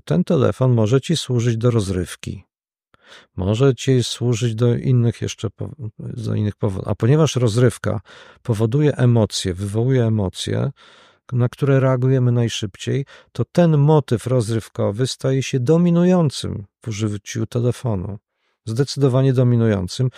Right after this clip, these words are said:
A to, że dostajesz tam też informacje, to jest alibi, że s-, że używasz. I w ten sposób wpadamy w pułapkę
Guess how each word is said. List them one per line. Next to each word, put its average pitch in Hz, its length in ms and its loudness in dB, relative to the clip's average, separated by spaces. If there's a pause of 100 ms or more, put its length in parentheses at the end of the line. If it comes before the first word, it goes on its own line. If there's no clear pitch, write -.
(260)
A 117 120 0
to, 160 160 2
że 135 340 2
dostajesz 123 480 0
tam 117 160 0
też - 220 -4
informacje, 117 640 0
to 170 120 0
jest - 180 -2
alibi, 147 400 4
że 131 140 2
s-, - 260 -2
że 117 200 0
używasz. 101 680 -2 (640)
I 113 60 -4
w - 80 -8
ten 170 140 4
sposób - 440 -2
wpadamy 117 580 0
w - 100 -14
pułapkę 131 800 0